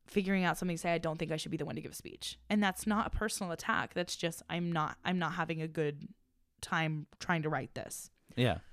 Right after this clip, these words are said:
Speaker 1: And then, of course, end with a toast, a congratulatory message, and a cheers. Lots of people forget this.
Speaker 2: I know that I have a hard time finding the end to what I'm saying.
Speaker 1: Mm-hmm.
Speaker 2: And this is the perfect thing.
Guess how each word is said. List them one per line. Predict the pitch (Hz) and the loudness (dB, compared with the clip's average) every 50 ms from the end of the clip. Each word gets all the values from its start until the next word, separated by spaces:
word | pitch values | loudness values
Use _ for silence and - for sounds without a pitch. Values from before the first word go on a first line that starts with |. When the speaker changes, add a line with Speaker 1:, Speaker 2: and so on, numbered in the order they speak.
| - - - - - - - - - - - - - - - - | -20 -20 -20 -20 -20 -20 -20 -20 -20 -20 -20 -20 -20 -2 2 4
Speaker 1:
And | 262 262 | 6 6
then, | 285 285 302 | 8 8 6
of | 302 294 | 6 4
course, | - - 262 226 226 233 - - | 4 6 6 6 6 6 4 4
end | - 220 220 226 | 4 6 6 6
with | 233 254 226 - | 4 4 4 4
a | 190 | 2
toast, | - - - - 180 175 180 190 - - - | 2 0 2 4 4 4 4 2 -2 -4 -2
a | - 185 | -2 0
congratulatory | - 190 190 185 180 165 165 170 175 165 160 - - 170 165 160 | 2 2 4 6 6 4 4 4 4 2 2 4 4 4 4 6
message, | 160 170 190 190 - 175 170 - - | 6 4 4 4 4 2 2 2 0
and | 170 175 160 | 0 0 2
a | 151 | 0
cheers. | - - - - - - 95 - - - - | 0 -2 -2 -4 -4 -4 -4 -4 -4 -4 0
Lots | - 175 175 180 - | 2 2 2 2 2
of | 180 | 0
people | - 190 175 156 | 0 0 0 -2
forget | 160 - 156 147 - - - | -2 -2 -4 -4 -4 -6 -6
this. | - - - - - - | -8 -8 -6 -2 4 6
Speaker 2:
I | 110 110 110 117 123 123 127 131 139 | 8 8 8 8 8 6 8 8 8
know | 143 127 101 92 87 82 82 82 78 - - - - 123 | 8 8 6 4 2 2 0 -2 -6 -10 -14 -14 -12 -8
that | - 92 - - - - | -6 -6 -8 -8 -8 -2
I | 92 95 98 98 104 107 98 - | 0 2 2 2 0 -2 -2 -2
have | 113 95 85 85 | -2 -2 -2 -4
a | |
hard | 82 - - - - 98 95 95 95 98 | -8 -10 -8 -4 0 0 2 2 0 -2
time | - - 95 85 78 78 73 73 76 - - _ - - - - - - - - - | -4 -6 -6 -4 -4 -4 -6 -8 -10 -12 -14 _ -20 -20 -20 -18 -18 -18 -18 -8 -4
finding | 98 98 95 98 101 101 101 101 101 95 | -2 0 0 0 0 -2 -2 -2 -4 -4
the | 95 95 90 - - | -4 -6 -6 -6 -4
end | 101 95 90 90 87 85 85 82 - - - | -2 -2 0 0 -2 -2 -4 -6 -8 -10 -10
to | - - 92 82 82 80 78 | -6 -4 -2 -2 -2 -4 -2
what | 85 85 82 76 | -2 -2 0 -2
I'm | 80 82 82 - | -4 -6 -8 -10
saying. | - - - - - - - | -12 -8 -4 -2 -2 0 0
Speaker 1:
Mm-hmm. | 175 170 165 160 147 - - 156 - - - - - - - - | 0 0 0 0 -2 -4 -6 -8 -10 -12 -16 -20 -20 -18 -10 -8
Speaker 2:
And | 90 92 | -6 -4
this | 98 92 - - | -2 -2 -2 -2
is | 92 87 85 | -4 -4 -2
the | 92 87 | -4 -4
perfect | 76 - - - 90 85 87 85 - - 98 101 - - | -2 0 0 0 0 -2 -2 -2 -2 -2 -4 -4 -4 -8
thing. | - - 101 95 90 85 82 85 82 | -10 -6 -4 -4 -2 -2 -4 -6 -8